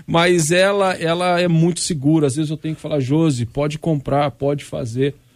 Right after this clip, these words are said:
porque ela sabe, ela tá sempre por dentro. E, e quando a gente envolve as, o cônjuge, né, e os filhos na situação, tanto uma situação de conquista quanto uma situação de aperto,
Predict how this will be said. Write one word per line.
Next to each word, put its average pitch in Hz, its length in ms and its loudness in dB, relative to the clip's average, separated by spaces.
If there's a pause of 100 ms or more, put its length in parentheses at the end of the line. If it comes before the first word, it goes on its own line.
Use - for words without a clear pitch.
(200)
porque 185 280 -4
ela - 160 -2
sabe, 190 720 -2 (300)
ela 135 200 -4
tá 143 160 -2
sempre 165 380 -2
por 165 260 -2
dentro. 143 540 -2
E, 131 220 -2
e 139 40 2
quando 226 240 0
a 269 40 -4
gente 202 280 0
envolve 143 360 4
as, - 200 -6
o 127 160 -4
cônjuge, 131 680 0 (420)
né, 120 180 0 (160)
e 123 140 2
os 117 200 -2
filhos 135 380 2
na 113 140 -8
situação, 117 680 -10 (300)
tanto 170 240 -2
uma 143 140 -2
situação 131 400 -6
de 113 100 -8
conquista 127 540 0
quanto 170 340 -2
uma 135 140 0
situação 120 420 -4
de 113 120 -2
aperto, 127 540 -2